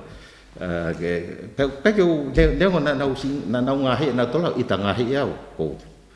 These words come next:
whakalongolongo pe, mo mali mali, mo ko whakamole mole. He ko u ilo koe, os koe a aho. Te nau whai pe na te tu, tu, ko u nau tui, te nau toko nei ko ta whona.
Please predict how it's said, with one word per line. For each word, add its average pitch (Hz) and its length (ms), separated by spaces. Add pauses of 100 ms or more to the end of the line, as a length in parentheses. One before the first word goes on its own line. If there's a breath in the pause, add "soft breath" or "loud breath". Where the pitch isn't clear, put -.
(260 soft breath)
whakalongolongo 87 500
pe, 156 160
mo 92 160
mali 82 160
mali, 135 240
mo 80 80
ko 73 160
whakamole 76 340
mole. 117 220 (240 loud breath)
He 139 80
ko 156 160
u 196 80
ilo 196 160
koe, 175 120 (100)
os 196 120
koe - 140
a 92 320
aho. 117 160 (800 loud breath)
Te 104 80
nau 98 160
whai 107 160
pe 101 80
na 85 160
te 85 160
tu, 78 160
tu, 80 240
ko 82 160
u 82 80
nau 73 120 (120)
tui, 92 240
te 82 100
nau 73 140
toko 76 320
nei 73 160
ko - 160
ta - 100
whona. - 340